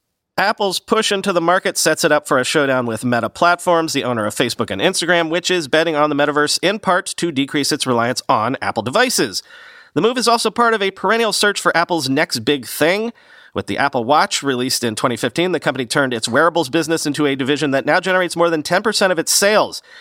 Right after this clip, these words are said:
contributing forty-one point two billion dollars in the last fiscal year. The mixed reality operating system will offer new versions of core apps like Messages and Maps, and will work with a software development kit that third parties can use to create their own apps and games, Bloomberg News has reported.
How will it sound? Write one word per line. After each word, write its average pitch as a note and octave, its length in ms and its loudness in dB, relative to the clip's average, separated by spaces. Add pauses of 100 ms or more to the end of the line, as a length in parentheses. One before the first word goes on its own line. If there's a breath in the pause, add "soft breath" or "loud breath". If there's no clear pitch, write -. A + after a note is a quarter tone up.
(260 loud breath)
contributing A#2+ 400 -2
forty-one E3 360 0
point D3+ 200 -2
two D#3+ 120 0
billion D3+ 280 0
dollars D3 280 2
in C#3 60 -2
the C3+ 100 0
last C3 280 0
fiscal B2 340 0
year. C#3+ 420 0 (440 loud breath)
The D#3 100 2
mixed A#3 220 0
reality A#3 340 2
operating F#3 380 0
system E3 320 0
will D3 100 4
offer D#3+ 320 2
new F3 220 -2
versions F3+ 420 0
of C#3+ 220 0
core F#3 280 2
apps D3+ 320 0
like A2+ 160 -2
Messages D#3+ 520 0
and B2 200 -2
Maps, D3 400 0 (360)
and G#3 240 0
will G3 180 0
work F3+ 180 2
with E3+ 140 0
a D3+ 80 2
software E3+ 360 2
development D#3 380 0
kit E3+ 220 -2
that - 340 -2
third C#3+ 280 0
parties C3+ 260 -2
can C#3+ 140 -2
use B2+ 200 -2
to C3+ 120 -4
create A#2+ 260 -2
their A2+ 140 0
own A2+ 180 -2
apps A#2 220 -2
and A2+ 120 -4
games, F#3+ 320 0
Bloomberg C3 400 0
News A2 220 -2
has G#2+ 160 -2
reported. G2+ 460 -4